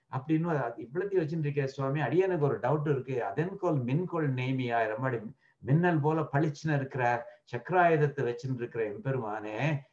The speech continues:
எப்படி நீர் வந்து புல்லின் மெய்ப்பய, ஒரு பக்ஷி, இந்த பக்ஷிங்கிறது கருடனுங்க, பு-, ஒரு பக்ஷியோட நிஜம் இனிமையான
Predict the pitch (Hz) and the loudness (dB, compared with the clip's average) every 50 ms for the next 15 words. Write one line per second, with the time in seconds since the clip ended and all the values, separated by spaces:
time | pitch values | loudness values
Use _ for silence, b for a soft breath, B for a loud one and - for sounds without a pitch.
0 | _ _ _ - 147 180 180 - 311 269 247 233 208 185 180 170 156 156 160 156 | _ _ _ -4 -4 -4 -4 -4 -4 -2 -2 4 8 8 8 8 6 2 2 0
1 | 165 147 - - - 170 180 180 220 220 208 202 185 151 135 120 131 143 151 143 | 0 -2 -4 -2 -2 0 0 0 0 2 2 4 4 4 2 2 2 0 0 -2
2 | 139 131 120 120 127 113 110 110 104 - 135 139 139 - - 180 180 160 123 - | -2 -2 -2 0 0 0 -2 -2 -2 -2 -4 -4 -4 -2 4 4 4 4 4 -2
3 | 127 120 131 123 - - 147 139 131 131 131 143 135 - 107 110 131 131 131 120 | -6 -6 -6 -6 -4 -2 -2 -2 0 0 0 -2 0 0 0 0 0 0 0 -2
4 | 113 107 104 110 135 143 143 143 B B B B B _ _ - 135 139 - - | -2 -4 -2 -2 0 0 -2 -4 B B B B B _ _ -8 -8 -8 -8 -4
5 | 139 139 135 131 - 143 143 143 - - 240 226 208 196 185 175 156 123 117 123 | -2 -2 -2 0 0 -2 -4 -4 -6 -8 -4 0 0 2 2 2 2 2 0 0
6 | 135 135 180 208 208 208 202 147 147 160 175 185 190 190 190 190 185 175 170 165 | 0 2 2 2 2 0 0 0 0 2 2 2 0 2 2 2 2 2 2 2
7 | 156 160 175 196 208 202 - | 2 2 2 2 0 -4 -8